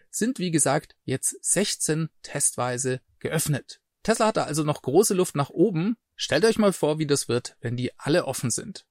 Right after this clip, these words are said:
Ob das wirklich kommen wird, das behält sich Tesla natürlich vor, denn sie schauen erstmal,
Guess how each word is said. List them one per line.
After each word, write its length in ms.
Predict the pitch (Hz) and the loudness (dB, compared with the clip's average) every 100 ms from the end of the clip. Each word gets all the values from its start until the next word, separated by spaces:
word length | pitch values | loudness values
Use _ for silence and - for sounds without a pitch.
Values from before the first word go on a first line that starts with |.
| _ _ | _ _
Ob 100 | - | -2
das 160 | 170 208 | 0 2
wirklich 240 | 220 202 | 2 2
kommen 260 | - 214 175 | 2 2 2
wird, 220 | 185 190 - | 0 -2 -6
das 200 | 139 143 | -2 -2
behält 280 | - 131 135 | -2 -2 -2
sich 120 | 139 | -4
Tesla 260 | - 147 135 | -6 -6 -4
natürlich 380 | 127 120 131 - | -4 -4 -6 -2
vor, 200 | 220 233 | 0 0
denn 200 | 190 180 | -2 -2
sie 160 | 160 | -2
schauen 340 | 156 131 143 85 | -2 -2 -2 -4
erstmal, 580 | 147 151 - 131 135 | -4 -4 -2 -4 -4